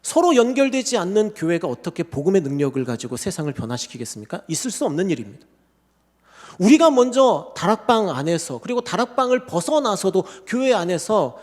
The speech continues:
사랑 안에서 서로 뜨겁게 연결되어 있을 때에, 그때에서야 비로소 우리를 통해서 복음의 능력이 세상을 향해 흘러가죠. 하나님께서는, 예수님께서는 우리를 먼저 십자가로 묶으신 뒤에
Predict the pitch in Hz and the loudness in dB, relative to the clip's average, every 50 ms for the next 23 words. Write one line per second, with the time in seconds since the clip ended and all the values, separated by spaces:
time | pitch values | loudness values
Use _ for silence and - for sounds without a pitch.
0 | - - - - - 269 294 294 277 240 202 190 185 160 - - 220 196 160 147 | -20 -12 -10 -6 -2 0 0 2 2 0 0 0 -2 -2 -2 -2 0 0 -2 -2
1 | - - 269 285 277 - - 330 285 330 311 320 - 302 302 226 185 180 208 226 | -2 -2 0 0 -2 -2 -4 -2 0 0 0 0 0 -2 0 2 2 0 0 0
2 | 240 262 254 254 254 214 262 247 247 240 233 190 160 - - 233 226 214 214 - | 0 4 4 4 4 4 2 2 2 2 2 0 -2 -4 -2 0 0 0 0 0
3 | 208 202 196 202 220 233 247 262 262 254 - - - - - - - 214 - - | 2 2 4 4 4 4 4 4 2 0 -4 -12 -20 -20 -4 0 2 2 2 0
4 | - - - 240 233 233 226 220 208 202 - - 190 175 175 180 175 175 - 165 | -2 2 6 6 6 6 6 4 2 2 2 0 0 2 2 0 -2 -2 -2 -2
5 | 160 175 - - 160 127 117 131 156 196 240 - 202 208 196 - 196 - - 135 | 0 0 0 -2 -2 -4 -4 -4 -4 -4 -2 -2 -2 -2 -2 -2 -4 -6 -6 -4
6 | 127 160 180 175 131 131 131 135 131 127 139 202 190 131 110 - - - _ _ | -2 0 0 -2 -2 -4 -6 -4 -6 -4 -4 -4 -4 -4 -4 -8 -16 -20 _ _
7 | _ - - 233 214 - 214 196 185 160 151 139 139 147 156 170 - - - - | _ -8 -4 -2 -2 -2 -2 -2 0 0 -2 -2 -4 -4 -6 -6 -8 -14 -14 -8
8 | - 247 240 226 - 160 123 - - - - _ _ _ _ _ _ _ _ _ | -4 -2 -2 -2 -2 -4 -8 -14 -14 -20 -20 _ _ _ _ _ _ _ _ _
9 | _ - - - - - _ _ _ - - 285 302 302 302 294 294 294 262 - | _ -20 -20 -20 -20 -20 _ _ _ -4 0 2 4 4 4 2 2 -2 -2 0
10 | 254 247 254 262 262 226 165 143 175 165 185 208 208 - 254 254 247 - 240 - | 0 2 4 4 4 4 2 0 -2 0 0 0 0 0 -4 -4 0 0 0 2
11 | 220 226 233 226 208 180 - - 190 175 202 220 294 302 302 277 294 302 277 233 | 2 2 2 2 2 0 -4 -4 -2 0 4 6 6 6 6 6 4 4 4 4
12 | 226 220 220 240 226 - - - - 262 247 233 240 226 170 147 175 - - - | 4 4 4 4 2 2 2 -2 -2 0 2 2 2 0 0 -4 -8 -8 -4 -2
13 | 269 226 - - 240 202 139 160 170 185 170 123 - | 0 0 0 -2 -4 -4 -4 -4 -2 -2 -2 -4 -6